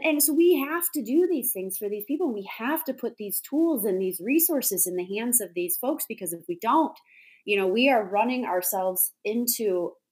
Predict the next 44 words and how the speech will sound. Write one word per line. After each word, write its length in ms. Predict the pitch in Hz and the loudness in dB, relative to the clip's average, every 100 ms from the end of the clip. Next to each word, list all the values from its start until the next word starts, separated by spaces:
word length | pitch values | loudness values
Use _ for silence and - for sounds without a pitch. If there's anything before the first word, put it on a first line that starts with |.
| - | -4
a 100 | 170 | -2
wall 640 | 160 151 190 269 233 185 - | -2 -2 2 4 4 2 0
as 140 | 175 | -2
a 60 | 170 | 2
society, 760 | - 170 - 214 277 233 180 | 4 4 0 0 -2 0 0
as 120 | 160 156 | -2 -6
a 80 | |
work 220 | 151 214 254 | -10 -10 -10
culture, 480 | 202 175 - 160 165 _ _ _ _ | -10 -8 -6 -8 -8 _ _ _ _
and 80 | 190 | -4
we 120 | 220 | 0
are 80 | 226 | 0
going 220 | 220 208 196 | 0 0 0
to 60 | |
have 220 | 202 190 | -2 -4
a 40 | 185 | -4
litany 460 | 165 170 - 240 202 | -6 -8 -8 -4 -2
of 160 | - | -2
people 500 | - 233 202 180 175 | -6 -6 0 0 0
who 420 | 185 185 180 175 175 _ _ _ | -2 0 0 -2 -8 _ _ _
they 80 | 214 | -6
can't 300 | 220 320 311 | 0 2 6
even 300 | 277 403 370 | 8 8 8
work 260 | 190 139 - _ _ - | 6 2 -6 _ _ -10
because 260 | 254 247 233 | 2 6 6
they've 140 | 226 | 4
had 180 | 240 226 | 2 0
so 100 | 247 | 0
many 220 | 262 247 | 0 0
mental 320 | 196 214 233 240 | 0 -2 -2 -4
breakdowns, 540 | 214 214 214 208 208 | -4 -2 -2 -2 -2
emotional 360 | 165 247 226 202 | -4 -4 -4 -4
breakdowns, 420 | 202 202 214 202 | -4 -4 -4 -2
heart 200 | 180 226 | 0 -2
attacks, 340 | 240 202 208 | 2 0 0
whatever 200 | 185 247 233 | -2 0 2
the 80 | 202 | 2
hell 160 | 196 | 2
else 240 | 208 302 262 | 0 0 0
it 80 | |
is, 200 | 165 165 - _ _ - | -2 -2 -6 _ _ -6
that 100 | 247 | 2
they're 120 | 330 | 6
useless. 760 | 254 339 494 - 170 - - | 8 8 6 2 -2 -4 -4